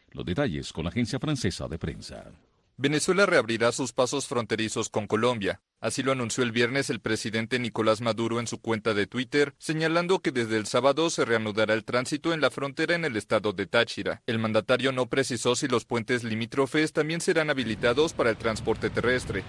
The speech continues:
Speaker 2: prohibido desde agosto de dos mil quince, luego de que dos militares venezolanos resultaran heridos a manos de presuntos contrabandistas.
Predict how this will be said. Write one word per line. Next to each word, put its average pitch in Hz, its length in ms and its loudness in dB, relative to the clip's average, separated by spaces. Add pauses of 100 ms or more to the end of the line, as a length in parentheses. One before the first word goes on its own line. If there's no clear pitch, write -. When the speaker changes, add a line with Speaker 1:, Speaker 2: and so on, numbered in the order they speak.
(120)
Speaker 2:
prohibido 110 460 0
desde 107 260 2
agosto 104 340 0
de 113 140 0
dos 104 200 -2
mil 110 180 -6
quince, 139 460 -2
luego 143 280 2
de 127 140 2
que 117 140 -4
dos 113 220 0
militares 117 480 -2
venezolanos 117 800 0
resultaran 170 580 2
heridos 123 480 0
a 139 40 -4
manos 143 320 -2
de 147 100 0
presuntos 110 560 -2
contrabandistas. 104 1080 -2